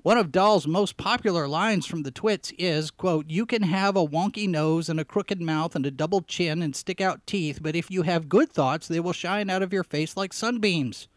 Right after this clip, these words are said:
It has been edited to take out the double chin.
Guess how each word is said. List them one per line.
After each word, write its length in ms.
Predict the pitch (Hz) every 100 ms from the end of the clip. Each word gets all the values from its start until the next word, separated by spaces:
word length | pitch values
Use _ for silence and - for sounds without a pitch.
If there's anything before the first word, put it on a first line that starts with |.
| _ _ _ _ _ _ _ _ _ _
It 120 | - 143
has 160 | 151
been 200 | - 160
edited 480 | 170 185 180 151 139
to 120 | -
take 280 | 151 180 165
out 240 | 196 180 135
the 100 | 139
double 420 | 127 117 113 117 _ -
chin. 440 | - 180 110 92